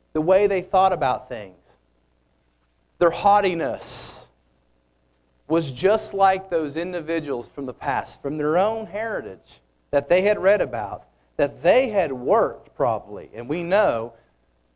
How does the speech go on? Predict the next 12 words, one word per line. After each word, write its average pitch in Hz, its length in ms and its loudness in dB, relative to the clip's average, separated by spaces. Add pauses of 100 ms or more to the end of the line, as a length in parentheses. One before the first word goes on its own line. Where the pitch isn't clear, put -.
(260)
in 180 320 0 (100)
New 190 200 0
Testament 208 500 0
times, 120 600 -6 (140)
the 139 100 -4
Jews 175 480 -4
in 147 120 -6
Jesus' 143 420 -8
day 110 360 -6
had 139 340 -6 (220)
vigorously 156 840 -2
worked 139 680 -2